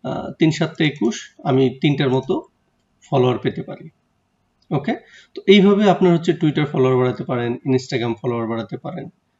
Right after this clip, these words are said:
হ্যাঁ? এখান থেকে আয় করবেন আর এখান থেকে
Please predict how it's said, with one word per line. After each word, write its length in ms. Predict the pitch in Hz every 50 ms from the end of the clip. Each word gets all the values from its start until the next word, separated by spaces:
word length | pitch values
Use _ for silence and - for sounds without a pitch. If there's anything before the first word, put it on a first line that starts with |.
| _ _ _
হ্যাঁ? 160 | 170 165 175 - _ _ _ _ _ _
এখান 240 | - 160 160 185 180
থেকে 220 | 175 190 190 196
আয় 200 | - - 165 160
করবেন 400 | 151 - 185 180 180 190 247 269 269 - _
আর 140 | 156 151 147 - -
এখান 260 | 160 - 175 156 156
থেকে 360 | - 170 156 165 226 254 370